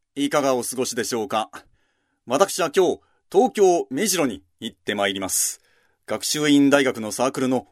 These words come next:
オービー会があるんですよ。三ヶ月ぶりの目白、今からワクワクしております。さて、本日のメルマガは、大阪城を歩く、一、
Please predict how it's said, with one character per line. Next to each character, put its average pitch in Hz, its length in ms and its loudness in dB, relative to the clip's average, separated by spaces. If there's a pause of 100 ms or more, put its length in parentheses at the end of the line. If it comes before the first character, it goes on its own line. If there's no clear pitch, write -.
オ 147 140 4
ー 185 40 4
ビ 190 120 -2
ー - 40 -6
会 156 180 0
が 139 200 -4
あ 117 100 -4
る 120 60 -2
ん 107 60 -6
で 90 80 -8
す - 80 -8
よ。 80 100 -10 (640)
三 254 340 0
ヶ 254 100 0
月 214 220 -6
ぶ 202 80 0
り 190 80 -2
の 170 120 0
目 135 220 -4
白、 143 220 -4 (200)
今 143 180 0
か 127 80 -2
ら 101 140 -4 (180)
ワ 120 120 4
ク 123 100 -2
ワ 104 60 -4
ク 101 120 -12
し - 80 -10
て 98 60 -6
お 95 60 -4
り 92 60 -8
ま 95 100 -8
す。 - 320 -8 (920)
さ - 180 0
て、 - 140 -8 (160)
本 160 200 -6
日 123 180 -4
の 104 120 -8
メ 92 200 -8
ル 143 100 0
マ 143 120 0
ガ 131 100 2
は、 - 180 -2 (640)
大 214 200 4
阪 226 280 2
城 160 380 0
を 127 100 4
歩 123 140 -4
く、 - 200 -20 (180)
一、 135 420 -2